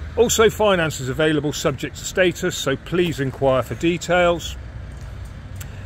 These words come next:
And we also offer a nationwide delivery system, so if you're unable to get the vehicle, we can get the vehicle to you.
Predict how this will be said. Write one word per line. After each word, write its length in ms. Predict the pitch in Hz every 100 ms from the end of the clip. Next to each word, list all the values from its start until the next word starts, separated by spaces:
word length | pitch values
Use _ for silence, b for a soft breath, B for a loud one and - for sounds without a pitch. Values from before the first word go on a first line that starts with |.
| B
And 160 | 139
we 120 | 147 156
also 320 | 147 151 147
offer 240 | 139 143
a 20 |
nationwide 680 | 139 151 143 - 135 135 131
delivery 380 | 131 123 101 101
system, 540 | - 110 - 110 98 B B B B
so 220 | - 135
if 140 | 127
you're 240 | 170 175 151
unable 300 | 143 139 131
to 80 | -
get 240 | 170 123
the 80 | 139
vehicle, 560 | 127 151 135 - 139 131 - - -
we 160 | 143
can 140 | 113 123
get 160 | 127
the 80 | 120
vehicle 420 | 104 117 104 98
to 180 | 95 -
you. 240 | 110 98